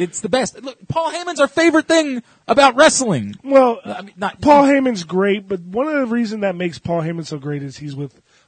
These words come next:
Speaker 2: Brock.
Speaker 1: I understand.
Speaker 2: No,
Speaker 1: I
Speaker 2: but, like, Paul Heyman was still good when he was with
Speaker 1: that, and if Paul Heyman was given somebody else right now,
Speaker 2: Yeah.
Speaker 1: it would be th-, he would do work wonders with
Speaker 2: Yeah.
Speaker 1: them. 'Cause it's a role, it's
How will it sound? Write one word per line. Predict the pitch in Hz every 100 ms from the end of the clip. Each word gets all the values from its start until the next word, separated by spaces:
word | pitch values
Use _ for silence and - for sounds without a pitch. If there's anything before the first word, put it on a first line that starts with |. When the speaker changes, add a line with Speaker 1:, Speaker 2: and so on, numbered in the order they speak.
| _
Speaker 2:
Brock. | 151 143 247
Speaker 1:
I | 269
understand. | 285 269 - 233 175 127 135 -
Speaker 2:
No, | 247
Speaker 1:
I | 254
Speaker 2:
but, | 254
like, | 262 220
Paul | 330
Heyman | 339 294 269
was | 247
still | - 262 240
good | 190 226 208
when | 202
he | 208
was | 196
with | 196 180
Speaker 1:
that, | 240 -
and | 220
if | 226 -
Paul | 214 247
Heyman | 214 233 220
was | 202 147
given | 214 208 175
somebody | - 196 196 180
else | 180 180
right | 196 185
now, | 185 185 196
Speaker 2:
Yeah. | 180 143 113
Speaker 1:
it | 185 202
would | 190
be | 151 185 175 165
th-, | 190 165
he | 147 202
would | 196 170
do | 196
work | 180 190 -
wonders | 170 180 151 117
with | 113
Speaker 2:
Yeah. | 131
Speaker 1:
them. | 90 78 _ _ _
'Cause | 190 156
it's | 190 - -
a | 175
role, | 160 196 160 104 -
it's | 170